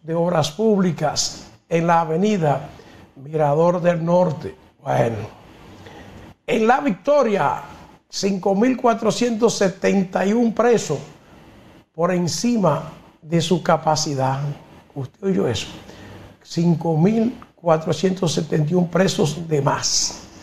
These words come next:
hay en La Victoria. El Papa Francisco, dice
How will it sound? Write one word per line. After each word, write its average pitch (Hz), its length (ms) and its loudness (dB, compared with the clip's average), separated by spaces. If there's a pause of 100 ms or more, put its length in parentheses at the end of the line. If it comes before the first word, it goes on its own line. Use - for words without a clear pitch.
(300)
hay 143 220 0
en 139 80 0
La 135 80 2
Victoria. 117 480 -2 (1000)
El 196 220 2
Papa 269 320 2
Francisco, 254 840 -2 (540)
dice 202 760 0